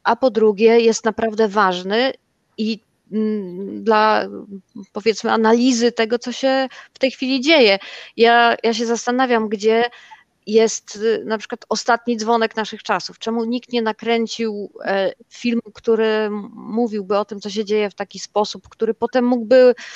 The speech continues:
no, łapać człowieka za szyję nawet, e, za dwadzieścia czy trzydzieści lat, a, a po prostu nie mamy tego. Rzeczywiście poza Klerem, który, no, mówi o pewnej sferze,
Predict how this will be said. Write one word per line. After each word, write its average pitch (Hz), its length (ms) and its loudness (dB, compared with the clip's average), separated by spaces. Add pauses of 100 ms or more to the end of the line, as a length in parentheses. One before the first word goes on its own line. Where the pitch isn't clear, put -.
(300)
no, 247 100 4
łapać 277 500 2
człowieka 233 340 2
za 220 160 0
szyję 220 460 2
nawet, 202 560 -2
e, 185 600 0
za 185 140 -2
dwadzieścia 180 500 -6
czy - 140 -12
trzydzieści - 560 -10
lat, - 320 -10
a, 202 300 -4
a 220 140 -4
po 226 160 -6
prostu - 280 -12 (300)
nie 226 180 -6
mamy 190 260 -6
tego. 165 280 -12
Rzeczywiście 247 420 -4
poza 226 260 0
Klerem, 196 420 0
który, 175 500 -12 (360)
no, 175 280 -14
mówi 180 280 -6
o 165 100 -6
pewnej 180 420 -4 (260)
sferze, 180 580 0